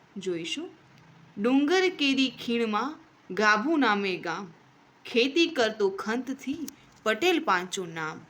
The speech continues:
સીમ થકી છેટી હતી વાડી એક વિશાળ, ભોય બધી બગરી અને રૂડી અધિક રસાળ. નવાણ છે નવ કોસનું ફરતા જંગી ઝાડ, રોપી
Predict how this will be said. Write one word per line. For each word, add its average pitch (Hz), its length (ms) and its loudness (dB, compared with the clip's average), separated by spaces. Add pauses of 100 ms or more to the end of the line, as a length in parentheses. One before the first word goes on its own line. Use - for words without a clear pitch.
(640)
સીમ 339 420 2
થકી 320 340 2
છેટી 233 460 0
હતી 254 480 -6 (480)
વાડી 262 400 6
એક 254 240 -2
વિશાળ, 190 420 -4 (500)
ભોય 262 460 4
બધી 269 360 4
બગરી 214 360 0
અને 208 240 -2 (480)
રૂડી 240 360 2
અધિક 220 340 -2
રસાળ. 175 520 -10 (1000)
નવાણ 269 580 6
છે 381 120 4
નવ 339 240 2
કોસનું 269 580 -2 (140)
ફરતા 240 440 0
જંગી 247 380 0
ઝાડ, 190 320 -4 (560)
રોપી 240 400 6